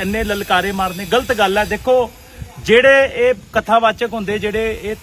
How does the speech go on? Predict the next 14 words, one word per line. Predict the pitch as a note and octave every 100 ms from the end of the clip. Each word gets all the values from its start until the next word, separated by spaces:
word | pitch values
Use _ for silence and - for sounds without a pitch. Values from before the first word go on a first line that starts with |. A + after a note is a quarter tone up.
| -
ਜਥੇਦਾਰ, | G3 A3 A3+ G#3+ G#3+ G#3+
ਅਹ, | - G3 G3 E3+
ਕਿਸਮ | G#3+ G#3+ A3
ਦੇ, | A#3
ਅਹ, | G3 - - - -
ਲੋਕ | F#3+ G3 F#3 F3 A3
ਹੁੰਦੇ | G#3 G#3 F#3 G3
ਆ, | F#3+
ਇਹਨਾਂ | G#3+ A3
ਨੂੰ | A3+
ਚ-, | G#3 G3
ਨਿਮਰਤਾ | F3 F#3 G3+ - A3
ਹੋਣੀ | F3+ D3 B2+
ਚਾਹੀਦੀ, | A2